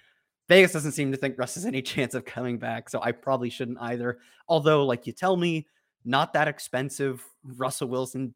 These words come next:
D K Metcalf, Tyler Lockett, or Gerald Everett, who, who's been playing a pretty meaningful role in recent weeks. You can throw it in the Milly Maker if you want. I actually think it's probably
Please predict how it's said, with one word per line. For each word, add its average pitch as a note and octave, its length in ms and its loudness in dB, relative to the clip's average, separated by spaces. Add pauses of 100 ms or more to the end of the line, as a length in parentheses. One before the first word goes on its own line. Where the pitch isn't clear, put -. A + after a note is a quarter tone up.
D C3 120 -8
K C#3 160 -4
Metcalf, B2 540 -4
Tyler A#2+ 340 -6
Lockett, A#2+ 400 -4
or G#3 160 0
Gerald C3 320 -2
Everett, G#2+ 320 -6
who, A#2 240 -10
who's A2 140 -14
been A2+ 160 -18
playing G#2+ 240 -12
a G#2 40 -18
pretty G#2+ 200 -14
meaningful G#2+ 420 -16
role B2 200 -2
in B2+ 40 -6
recent B2 300 -6
weeks. B2 320 -6 (1040)
You D3+ 220 0
can A#3 120 0
throw F#3+ 120 4
it F3+ 40 6
in E3+ 60 0
the D3+ 60 -2
Milly D3 180 0
Maker C#3 300 0
if C3 100 -6
you C3+ 80 -2
want. C3+ 180 -2
I D#3 80 2
actually G3+ 180 -2
think A3 120 -4
it's A#3+ 100 -10
probably C4 520 -6